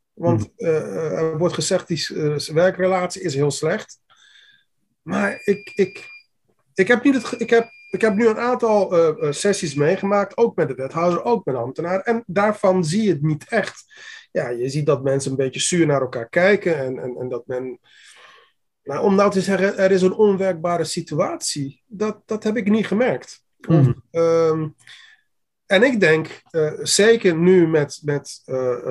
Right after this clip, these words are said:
Speaker 1: eh, het aantreden van bij ons een vrij, eh, eh, nieuw, eh, bestuur, want naast het feit dat ik, eh, ben benoemd, zijn er ook nog vier andere, eh, mensen nieuw benoemd.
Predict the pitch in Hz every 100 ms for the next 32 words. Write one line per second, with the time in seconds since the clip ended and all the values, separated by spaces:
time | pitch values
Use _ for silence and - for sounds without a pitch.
0 | 127 151 151 180 175 170 165 156 147 139
1 | 143 135 - - 139 147 196 165 - -
2 | - _ _ _ 147 143 190 185 170 147
3 | - - 139 131 135 131 131 165 170 147
4 | 120 _ _ - 127 120 - 139 147 -
5 | 170 220 175 143 156 175 - - - _
6 | _ - - 170 156 139 - 202 - -
7 | _ - 147 139 143 143 139 131 - _
8 | _ - 185 175 175 202 190 190 - 190
9 | 160 151 180 202 214 214 208 208 208 208
10 | - 208 208 196 196 254 -